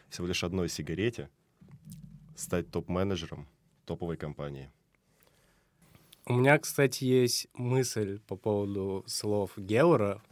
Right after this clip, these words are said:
Speaker 2: почему ребята, которые не курят,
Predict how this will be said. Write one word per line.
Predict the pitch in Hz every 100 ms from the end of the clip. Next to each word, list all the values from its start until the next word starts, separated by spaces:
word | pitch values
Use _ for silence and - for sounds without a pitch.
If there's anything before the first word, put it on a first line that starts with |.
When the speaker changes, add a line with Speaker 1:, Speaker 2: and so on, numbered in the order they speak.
| -
Speaker 2:
почему | - 107 107 107 98
ребята, | 95 101 101 98
которые | 95 101 98
не | 95 95 90
курят, | - 127 165 110 -